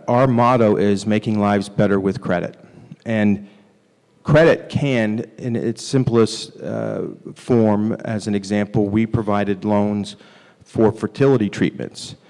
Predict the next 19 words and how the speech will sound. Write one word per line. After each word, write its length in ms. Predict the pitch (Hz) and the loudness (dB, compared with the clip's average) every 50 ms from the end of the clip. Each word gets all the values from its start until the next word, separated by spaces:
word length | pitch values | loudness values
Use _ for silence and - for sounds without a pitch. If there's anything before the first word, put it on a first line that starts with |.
| _ - _ | _ -20 _
So 240 | - - 113 110 - | -2 0 2 2 2
if, 360 | - 127 117 110 - - - - _ _ _ - - _ _ _ | 2 2 0 0 -2 -10 -20 -20 _ _ _ -20 -20 _ _ _
if 180 | - 117 - - | -6 -4 -2 -2
you 80 | 120 | -2
take 260 | - - 147 139 - | 2 2 2 2 2
a 60 | 139 - | 0 0
case 320 | - - 127 120 - - | 0 0 0 0 2 0
like 160 | 120 - - - | -2 -2 0 0
that, 200 | 120 117 110 - | 0 0 0 0
which 220 | 113 104 - - | -4 -6 -6 -8
is 100 | 95 92 | -8 -8
extreme, 560 | 98 - - - - - 170 170 123 104 101 | -8 -8 -10 -6 0 2 2 4 2 2 0
you 140 | 101 104 101 | 0 -2 -2
can 180 | - 113 104 101 | -2 -2 -4 -4
see 340 | - - - 127 123 117 | -4 -6 -6 -4 -4 -4
the 140 | 110 98 101 | -4 -6 -10
power 440 | - - - - 135 143 147 127 107 | -10 -10 -6 0 2 4 4 4 4
of 180 | 95 87 - 85 | 2 0 -2 -8
that. 400 | 82 82 85 98 - - - | -8 -8 -8 -10 -12 -14 -20